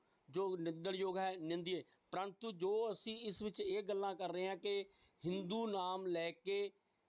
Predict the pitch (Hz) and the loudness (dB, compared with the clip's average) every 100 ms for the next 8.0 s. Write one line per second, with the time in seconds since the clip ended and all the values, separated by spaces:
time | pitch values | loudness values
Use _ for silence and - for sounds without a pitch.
0 | - 147 156 160 165 175 - 196 196 190 | -2 2 2 4 2 0 -2 -2 0 0
1 | 185 180 160 175 180 175 170 160 170 190 | 0 0 2 2 0 0 -2 0 -2 2
2 | 185 151 175 175 - 185 180 175 - - | 0 2 0 -2 0 2 4 2 0 -8
3 | 147 143 143 143 143 139 _ 127 127 143 | -2 2 2 2 0 -4 _ -4 0 2
4 | 165 143 170 170 170 180 190 - _ - | 0 0 0 0 2 2 0 -4 _ -6
5 | 170 165 156 175 185 180 127 147 202 233 | -2 0 0 0 0 -2 0 2 2 2
6 | 202 180 - - 143 139 147 139 165 185 | 2 2 -2 -6 -4 -4 -4 -2 -2 0
7 | 175 170 - 139 170 185 160 127 - 165 | 0 0 -2 -4 0 0 0 -4 -2 0